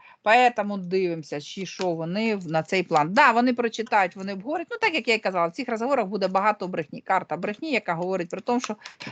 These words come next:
багато брехні. Тобто, то, що я казала: "Ви стріляйте, но ми,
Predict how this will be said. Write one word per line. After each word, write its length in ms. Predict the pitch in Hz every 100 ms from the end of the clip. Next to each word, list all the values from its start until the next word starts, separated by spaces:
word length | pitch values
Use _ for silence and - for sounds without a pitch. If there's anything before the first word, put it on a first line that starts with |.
| - 202
багато 540 | 196 247 247 185 180
брехні. 420 | 185 208 - 370 - - -
Тобто, 260 | 247 247
то, 160 | - 480
що 140 | -
я 200 | 240 269
казала: 500 | 269 180 180 156 151 - -
"Ви 200 | 220 269
стріляйте, 640 | 254 277 240 302 370 - 208
но 200 | 196 196
ми, 280 | 214 269